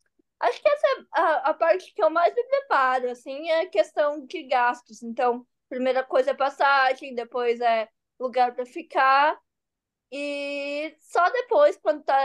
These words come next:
essas coisas assim tão prontas, que eu vou pensar em,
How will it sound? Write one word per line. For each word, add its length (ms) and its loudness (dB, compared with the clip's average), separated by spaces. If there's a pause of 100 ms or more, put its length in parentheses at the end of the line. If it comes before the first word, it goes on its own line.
(140)
essas 240 -8
coisas 320 -2
assim 280 -8
tão 280 -4 (100)
prontas, 680 -2 (300)
que 100 -2
eu 120 6
vou 140 -2
pensar 680 0
em, 420 -6